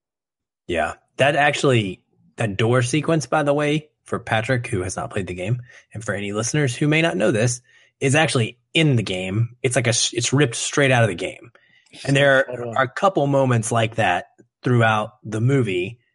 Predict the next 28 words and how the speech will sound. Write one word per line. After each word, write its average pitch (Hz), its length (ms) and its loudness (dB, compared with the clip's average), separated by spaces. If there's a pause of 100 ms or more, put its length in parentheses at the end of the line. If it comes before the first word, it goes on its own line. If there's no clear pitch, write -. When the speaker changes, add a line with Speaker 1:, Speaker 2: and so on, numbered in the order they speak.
(140)
Speaker 1:
not 127 320 2
always 127 460 2
the 92 80 -10
puzzles, 82 540 -8
but 107 200 -12
that 131 220 0
one 101 340 -8
I 147 100 0
remember 117 600 2
very 110 640 0 (380)
vividly, 120 560 0
like, 85 360 -6
climbing 139 520 0
on 123 140 4
the 107 80 0
door 98 340 -2
and 82 200 -4
switching 107 480 -2
the 85 100 -4
puzzles. 160 380 -4
And 101 120 -6
so - 120 0
I, 120 280 0 (260)
I 147 100 -2
thought 123 220 0
that 113 180 0
was 90 240 -4
great 85 480 -6